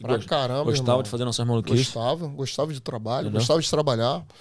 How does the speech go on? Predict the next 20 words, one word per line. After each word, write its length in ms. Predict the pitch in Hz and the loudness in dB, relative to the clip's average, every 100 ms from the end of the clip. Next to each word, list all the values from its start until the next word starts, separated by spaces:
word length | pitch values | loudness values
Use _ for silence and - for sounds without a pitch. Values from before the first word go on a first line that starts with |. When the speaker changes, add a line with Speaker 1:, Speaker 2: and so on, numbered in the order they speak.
| - - - - _ _ _ | -20 -20 -20 -20 _ _ _
Speaker 1:
Ia 160 | 139 156 | 0 4
pra 160 | 160 151 | 4 4
dentro 260 | 156 160 | 4 2
do 80 | 156 | 0
problema, 540 | 165 131 117 143 151 | 0 2 2 2 0
não, 560 | 135 165 202 185 123 104 - _ _ | 2 2 4 2 0 -4 -10 _ _
não, 280 | 139 185 180 | -2 -2 0
não 140 | 151 | 4
refugava, 600 | 175 190 170 147 165 190 165 | 6 4 2 2 2 2 0
né, 100 | 151 | 0
cara? 380 | 113 104 98 _ _ | -4 -6 -8 _ _
Não 120 | 127 | -4
refugava. 680 | 147 156 127 120 147 175 156 _ - - _ _ | -4 -4 -4 0 0 -2 -10 _ -20 -20 _ _
Os 140 | 135 139 | -6 -4
oficiais 340 | 147 - 143 | -4 -4 -4
que 80 | 143 | -6
acompanhavam 420 | 147 139 147 139 | -8 -2 0 0
a 20 | |
gente 340 | 123 123 117 - | 0 -2 -4 -4
também, 400 | 123 110 107 | -4 -4 -8